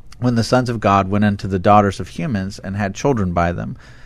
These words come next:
They were heroes of old, men of renown." And so what he says is, okay, we take the Nephilim, and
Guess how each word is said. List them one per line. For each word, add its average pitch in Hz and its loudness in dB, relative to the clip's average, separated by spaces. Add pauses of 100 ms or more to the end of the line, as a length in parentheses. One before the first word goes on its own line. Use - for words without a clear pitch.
(240)
They 123 8
were 120 6
heroes 107 4
of 98 0
old, 95 4
men 98 4
of 92 0
renown." 98 2
And 101 -4
so 104 2
what 104 2
he 190 0
says 98 0
is, 95 -4
okay, 107 0
we 101 -2
take 131 0
the 113 2
Nephilim, 104 2
and 95 -6